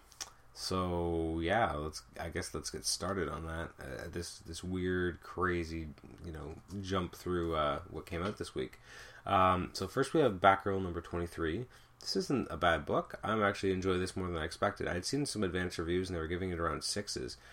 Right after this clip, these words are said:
and I don't really know what that, what the reason behind that was. Um, I liked it. I mean, it was going in a direction I didn't expect it to. Um,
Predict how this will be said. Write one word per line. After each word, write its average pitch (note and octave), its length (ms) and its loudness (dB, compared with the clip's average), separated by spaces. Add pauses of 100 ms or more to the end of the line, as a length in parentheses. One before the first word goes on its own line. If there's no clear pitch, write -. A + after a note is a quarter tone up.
(200)
and - 100 0
I E3+ 120 6
don't C3 420 2
really A#2 520 4
know F#2 180 2
what E2+ 280 -2
that, E2+ 260 2 (360)
what E2 140 -6
the E2 60 -6
reason F2+ 340 -2
behind F2 400 -2
that C#2+ 180 -2
was. E2+ 460 -2
Um, E2+ 440 -2 (360)
I F#3 80 2
liked C#3 320 6
it. A#2+ 100 2
I A2+ 60 4
mean, G#2 320 2 (320)
it G#2 140 2
was G#2+ 180 4
going A2+ 220 4
in B2+ 80 4
a G#2 40 4
direction F2+ 320 6
I F2+ 40 -2
didn't F2+ 180 0
expect - 380 0
it D#2+ 120 -6
to. E2+ 460 -2
Um, E2+ 600 -2